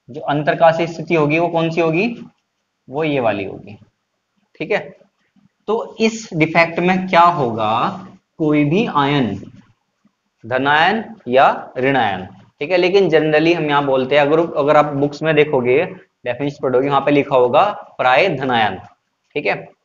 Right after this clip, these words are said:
यहाँ पे कोई भी आयन, लेकिन definition क्या कहती है? कोई भी आयन, कोई भी आयन, मैं भी bracket में लिखूंगा,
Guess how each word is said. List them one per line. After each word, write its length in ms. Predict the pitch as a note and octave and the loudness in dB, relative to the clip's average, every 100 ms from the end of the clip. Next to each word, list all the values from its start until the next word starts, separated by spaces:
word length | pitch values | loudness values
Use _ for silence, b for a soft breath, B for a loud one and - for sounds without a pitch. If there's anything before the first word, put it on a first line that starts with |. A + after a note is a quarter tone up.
| _ - | _ -6
यहाँ 160 | B2 B2+ | -2 0
पे 120 | G3 | -2
कोई 260 | - F3+ | 4 4
भी 140 | F3 F3 | 6 4
आयन, 180 | B2 A2+ | 2 2
लेकिन 220 | C#3 E3+ | 0 2
definition 280 | D#3 D#3+ F3+ | 2 0 0
क्या 120 | F3 | 0
कहती 240 | E3 E3+ | 0 0
है? 60 | G3+ | -2
कोई 260 | G#3+ E3 | 2 2
भी 160 | D#3+ A3+ | 2 0
आयन, 320 | D3+ A2+ F#2+ F2+ _ _ _ _ _ | 0 -2 -4 -10 _ _ _ _ _
कोई 180 | D3 D#3 | -2 0
भी 120 | E3 | 2
आयन, 460 | F3 C#3 D3+ A3+ - | 2 2 0 -4 -10
मैं 200 | A#2+ B2+ | -4 -2
भी 120 | C3+ D#3 | 0 -2
bracket 400 | C#3 C#3 C3+ C#3+ | 0 0 0 0
में 120 | C#3+ | -2
लिखूंगा, 600 | C3+ C3+ D3+ G#3+ - | -4 0 0 0 -6